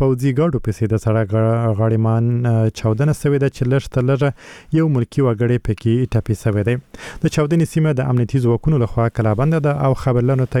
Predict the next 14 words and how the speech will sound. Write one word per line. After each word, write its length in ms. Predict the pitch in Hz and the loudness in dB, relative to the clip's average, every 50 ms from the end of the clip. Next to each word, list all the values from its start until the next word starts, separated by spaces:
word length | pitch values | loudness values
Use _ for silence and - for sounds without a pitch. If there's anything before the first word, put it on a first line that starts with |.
| 131 120 | 0 0
اجازه 280 | 104 120 117 110 123 127 147 | 2 0 0 0 0 0 0
نه 80 | 147 139 | 0 0
ورکول 260 | - - 123 120 117 | 0 0 0 -2 -2
کېږي 260 | - - 131 123 127 117 - | -2 -2 -2 0 0 0 0
چې 80 | - 127 - - | -2 -2 0 0
سیمه 240 | - 120 113 113 107 | 0 0 2 2 2
له 60 | 107 107 107 | 2 2 2
نږدې 300 | 101 95 90 107 113 117 - 156 135 120 113 | 0 0 0 0 0 0 0 -2 -2 0 0
وګوري. 360 | 113 98 104 107 104 110 117 120 - _ _ - - - - - - - 120 131 | 0 2 2 2 2 2 2 0 -4 _ _ -20 -20 -18 -18 -8 -2 0 0 0
د 80 | 123 - | 0 0
خوست 240 | - 131 131 - - | 0 0 0 0 -2
د 20 | 123 117 | -2 0
امنیې 160 | 113 113 113 - - | 2 2 0 0 0
قومندانۍ 400 | - 117 113 107 110 110 113 113 | 0 0 0 2 2 2 0 0